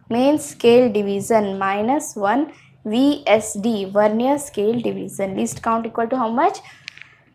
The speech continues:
One M S D minus one V S D. One main scale division minus one vernier scale division. Why? You see, least count means what? Smallest measurement which we can take from the given instrument accurately.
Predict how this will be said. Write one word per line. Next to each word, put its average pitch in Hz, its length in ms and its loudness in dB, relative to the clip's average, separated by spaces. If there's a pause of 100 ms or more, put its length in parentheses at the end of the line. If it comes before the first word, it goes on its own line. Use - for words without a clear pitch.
(200)
One 226 240 6
M 220 200 4
S 247 180 4
D 392 260 6 (160)
minus 254 380 4
one 247 200 4
V 196 140 0
S 180 160 0
D. 190 280 -8
One 220 340 0
main 233 300 2
scale 277 260 0
division 285 480 4
minus 240 420 0
one 262 160 2
vernier 196 300 -2
scale 220 320 -6
division. 208 480 -8
Why? 247 280 6 (520)
You 370 100 8
see, 370 460 4 (180)
least 359 460 6
count 339 360 6
means 320 280 2
what? 302 360 8 (200)
Smallest 392 720 6
measurement 294 680 4
which 254 240 -2
we 262 180 0
can 247 340 2
take 262 320 2
from 240 300 2
the 302 240 8
given 247 320 4
instrument 233 760 -2
accurately. - 720 -2